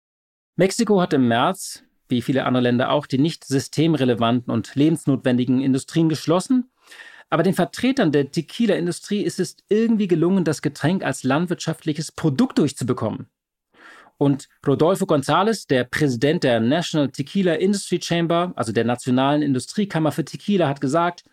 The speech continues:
Tequila ist Mexikos wichtigste Marke und eine der bedeutendsten Branchen in unserem Land. Sie unterstützt siebzigtausend Arbeitsplätze. Im Gegensatz dazu haben sich die Brauer in dem für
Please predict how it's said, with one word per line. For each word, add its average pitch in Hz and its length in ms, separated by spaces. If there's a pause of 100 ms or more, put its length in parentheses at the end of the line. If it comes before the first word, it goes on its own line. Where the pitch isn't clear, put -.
(400)
Tequila 202 380
ist 165 160
Mexikos 180 560
wichtigste 196 460
Marke 160 440
und 127 140
eine 127 180
der 127 120
bedeutendsten 135 1000
Branchen 135 520
in - 0
unserem 131 260
Land. 98 420 (260)
Sie 156 120
unterstützt - 540
siebzigtausend 131 920
Arbeitsplätze. 117 680 (580)
Im 139 120
Gegensatz 160 420
dazu 147 460
haben 127 140
sich 120 120
die 131 100
Brauer 151 500
in 127 80
dem 117 160
für 110 260